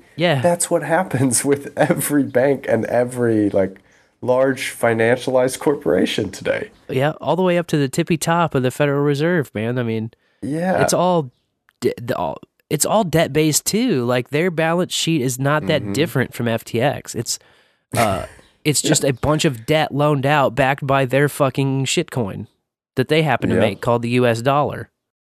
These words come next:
Speaker 1: But it's the
Speaker 2: Yeah,
Speaker 1: same,
Speaker 2: so
Speaker 1: it's the same proportions. Like, the gold in there is, like, fucking less one, less than one percent.
Speaker 2: Yeah, it's nothing. I, there was a great clip of Ken Griffith from Citadel, which is, like, one of the biggest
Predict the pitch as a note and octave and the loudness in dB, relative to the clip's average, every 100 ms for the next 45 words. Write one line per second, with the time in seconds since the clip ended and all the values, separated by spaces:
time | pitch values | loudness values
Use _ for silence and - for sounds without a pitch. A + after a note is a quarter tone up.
0 | - C3 G#2+ B2 - C3 - B2 A2 - | -2 -2 0 -2 -2 0 0 2 2 2
1 | C3+ E2+ - - C#3 - F3+ F#3+ D3+ A2+ | 0 -2 -2 -4 -2 0 2 2 0 -2
2 | A#2+ C#3 F#3+ B2+ C3 D#3 D3+ C3+ B2 C3+ | 0 0 2 0 0 0 0 0 0 -2
3 | A#2+ B2+ D3 F3+ G3 G3 G#3 G3 C#3+ D#3 | 2 2 2 2 0 2 2 2 0 0
4 | D#3 C#3+ - _ _ _ _ - - E3 | 0 0 -6 _ _ _ _ -16 -4 -2
5 | - C#3 C3 A#2 - C#2 - C#3+ E3 - | 0 0 2 -2 -4 -8 -6 -4 -4 -2
6 | F#3+ F#3 F3+ D3+ D#3+ - G3+ G3+ - - | 0 0 0 -2 -2 0 0 0 -2 -6
7 | - G#3+ A3+ - _ _ _ _ _ _ | -2 0 -2 -6 _ _ _ _ _ _
8 | G2+ F#2 - - _ _ - C3 G2 - | 0 0 0 -14 _ _ -6 -2 -2 -4
9 | - _ _ _ _ _ _ _ - A#2+ | -14 _ _ _ _ _ _ _ -2 -2
10 | B2 A#2+ C3 C3 C3 A2+ A#2 A#2 - - | -2 -2 2 2 2 0 2 2 0 -2
11 | B2+ B2+ A2 F#2+ - - A2 G#2 G2+ A2+ | -2 0 0 -2 -6 0 0 2 0 0
12 | - - - F#2+ F2+ - - G#2 B2+ D#3 | 2 0 0 0 0 -2 0 2 2 2
13 | E3+ D#3+ - A2+ G#2 F#2+ G#2 G#2 G2 F#2+ | 2 0 -2 -2 -2 0 2 2 2 -2
14 | G2 F#2+ F#2+ F#2+ - | -2 0 0 -2 -12